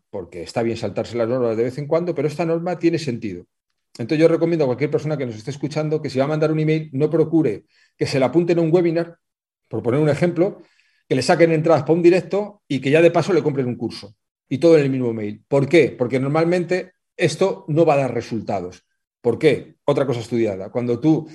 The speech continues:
hay además un montón de experimentos sobre esto. Eh, contamos uno muy famoso que es muy entretenido. Pusieron en una mesa dos tipos de mermelada, en otra mesa veinte tipos de mermelada. Todo el mundo pensaba que se iban a vender muchas más mermeladas donde había veinte opciones que donde había dos. Entonces dividieron en dos grupos de gente de las mismas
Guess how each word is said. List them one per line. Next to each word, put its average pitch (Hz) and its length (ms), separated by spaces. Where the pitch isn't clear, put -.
hay 120 220
además 131 540
un 139 100
montón 139 200
de 131 60
experimentos 117 520
sobre 110 240
esto. 107 320
Eh, 110 460
contamos 131 420
uno 131 140
muy 123 160
famoso 123 420
que 113 80
es 110 60
muy 120 100
entretenido. 107 640
Pusieron 139 360
en 127 80
una 127 140
mesa 143 520
dos 123 220
tipos 120 260
de 117 80
mermelada, 156 640
en 117 140
otra 120 180
mesa 135 340
veinte 117 340
tipos 107 220
de 104 80
mermelada. 92 480
Todo 127 160
el 127 60
mundo 139 180
pensaba 147 400
que 151 60
se - 80
iban 131 120
a 127 40
vender 127 260
muchas 127 220
más 127 120
mermeladas 143 440
donde 127 160
había 110 120
veinte 113 240
opciones 143 380
que 135 80
donde 107 160
había 101 200
dos. 87 280
Entonces 104 300
dividieron 107 420
en 98 80
dos 110 140
grupos 113 260
de 107 80
gente 139 280
de 101 80
las 95 100
mismas 104 240